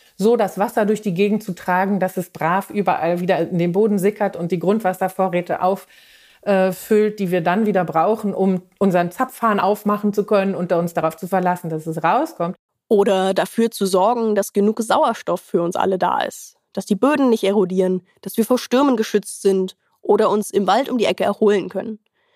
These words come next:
Speaker 2: Constanza nennt das Ökosystemdienstleistungen. Der Versuch,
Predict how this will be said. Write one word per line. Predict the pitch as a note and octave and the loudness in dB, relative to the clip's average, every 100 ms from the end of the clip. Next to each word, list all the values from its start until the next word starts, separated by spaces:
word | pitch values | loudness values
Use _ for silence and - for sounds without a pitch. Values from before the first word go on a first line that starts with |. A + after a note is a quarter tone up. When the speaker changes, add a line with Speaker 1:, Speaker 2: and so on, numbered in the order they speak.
| _ _ - | _ _ -2
Speaker 2:
Constanza | G#3+ A#3+ C4 E4 D4 | -2 0 0 0 0
nennt | A#3 A3+ | 0 0
das | G#3+ - - | 0 -4 -4
Ökosystemdienstleistungen. | G#3+ A3+ - F3 F3 - G3+ G#3 G3 F#3+ - - - - - - A#3+ - _ _ _ _ _ _ | 0 0 0 0 -2 -6 -2 -2 0 -4 -4 -4 -4 -4 -6 -8 -10 -18 _ _ _ _ _ _
Der | G3 | 0
Versuch, | G3 F#3+ C#4 F#4+ - | 0 0 2 2 0